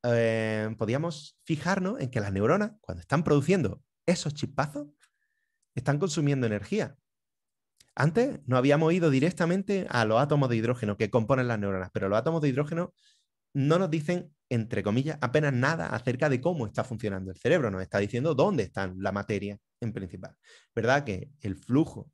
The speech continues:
de átomos de hidrógeno, de la propia agua, que, de las propias moléculas que forman nuestra sangre,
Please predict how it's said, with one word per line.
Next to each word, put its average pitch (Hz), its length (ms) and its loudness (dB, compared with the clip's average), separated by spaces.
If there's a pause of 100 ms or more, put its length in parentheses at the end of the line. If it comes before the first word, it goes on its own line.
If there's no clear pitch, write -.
(140)
de 104 120 -2
átomos 104 260 -4
de 104 80 -4
hidrógeno, 156 480 -2
de 92 420 -6 (100)
la 98 180 -2
propia 101 280 -2
agua, 110 200 -4
que, 101 180 -12
de 98 300 -6
las 92 320 -8
propias 95 460 -4
moléculas 104 580 0 (120)
que - 80 -16
forman 104 220 -2
nuestra 107 240 -6
sangre, 135 400 -4